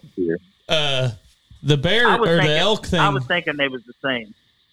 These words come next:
Speaker 2: I don't think so. I think you can. I'm like him. I think you can put in for the bear hunt again.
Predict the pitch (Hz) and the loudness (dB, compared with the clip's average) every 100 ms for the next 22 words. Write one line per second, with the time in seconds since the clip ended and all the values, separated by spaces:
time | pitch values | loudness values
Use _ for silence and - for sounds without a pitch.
0 | _ _ _ 143 180 151 147 - 127 120 | _ _ _ -2 -2 -2 -2 0 0 0
1 | 151 185 160 147 139 123 117 - _ _ | 0 0 0 0 0 0 -2 -6 _ _
2 | - _ _ - 151 165 147 - 147 117 | -20 _ _ -2 0 2 0 0 0 2
3 | 131 135 156 135 123 120 135 123 113 104 | 0 0 0 -2 -2 0 0 0 0 0
4 | 120 104 110 113 104 107 104 104 107 104 | -2 0 0 0 0 0 0 0 0 0
5 | 104 | -4